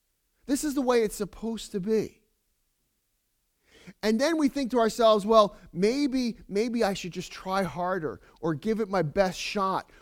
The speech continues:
or just devote a little bit more time and energy to this," and we misunderstand it because the commandment itself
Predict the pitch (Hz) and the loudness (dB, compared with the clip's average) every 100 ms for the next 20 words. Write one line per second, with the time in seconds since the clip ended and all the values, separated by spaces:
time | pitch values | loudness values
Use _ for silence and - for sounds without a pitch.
0 | - 170 180 220 196 180 214 185 185 202 | -4 -2 0 -4 -4 2 2 2 2 2
1 | 190 185 185 - 196 185 170 185 208 180 | 2 -2 -6 -6 -6 -6 -6 -6 -6 -6
2 | 160 143 139 - - _ _ 151 156 160 | -4 -4 -4 -6 -16 _ _ -4 -2 0
3 | 170 175 151 143 - 160 165 123 139 139 | -2 -4 -4 -6 -8 -8 -8 -8 -10 -6
4 | 170 147 - - _ 143 - 160 170 175 | -4 -4 -6 -16 _ -10 -6 -4 -4 -6
5 | 147 143 - 196 190 151 - | -6 -8 -4 -2 0 0 -4